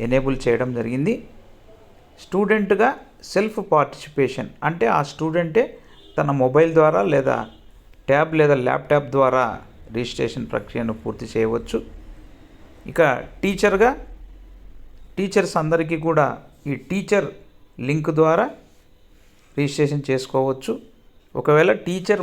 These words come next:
మొబైల్ ద్వారానే స్టూడెంట్ రిజిస్ట్రేషన్ చేయాలంటే థర్డ్ ఆప్షన్ Student Participation through Teacher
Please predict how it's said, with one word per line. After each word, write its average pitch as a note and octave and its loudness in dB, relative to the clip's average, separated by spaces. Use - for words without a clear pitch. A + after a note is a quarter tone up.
మొబైల్ D3 2
ద్వారానే D#3+ 2
స్టూడెంట్ D#3 2
రిజిస్ట్రేషన్ D3 -4
చేయాలంటే C#3+ 0
థర్డ్ F3 4
ఆప్షన్ B2+ -4
Student F3 -2
Participation D#3+ -2
through C#3+ 0
Teacher C3+ 0